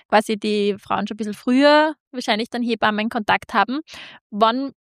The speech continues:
ist so dann der Zeitpunkt, wo es das du dann zum ersten Mal siehst? Ist dann wirklich tatsächlich das so quasi erstes Muttermund abtasten, bevor es dann losgeht? Oder ist es häufig schon wirklich davor, wo du eben erst erwähnt hast, Ambulanz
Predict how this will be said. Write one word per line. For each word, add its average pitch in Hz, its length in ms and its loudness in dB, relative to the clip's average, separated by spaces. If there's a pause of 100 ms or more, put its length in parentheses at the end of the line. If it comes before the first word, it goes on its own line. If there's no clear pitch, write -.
(120)
ist 262 220 -4
so 247 100 0
dann 233 200 2
der 233 100 -2
Zeitpunkt, 240 560 0
wo 220 140 -4
es - 140 -6
das 233 160 -6
du 240 120 -4
dann 226 240 2
zum - 140 -8
ersten 208 340 0
Mal 208 180 0
siehst? - 300 -4
Ist - 140 -8
dann 226 120 4
wirklich 247 380 -2
tatsächlich - 540 -4
das 214 200 -2
so 220 120 -8
quasi - 320 2
erstes 208 340 -2
Muttermund 254 460 -4
abtasten, - 600 -2
bevor 226 260 0
es 208 120 0
dann 220 160 -2
losgeht? 277 600 0
Oder 254 560 4 (640)
ist 269 240 0
es 254 180 -4
häufig 233 480 2
schon 240 300 0
wirklich 226 320 -4
davor, 208 340 -4
wo 220 80 -6
du - 140 -8
eben 202 80 -4
erst - 260 -4
erwähnt 196 360 -2
hast, 208 260 -4
Ambulanz 208 840 -2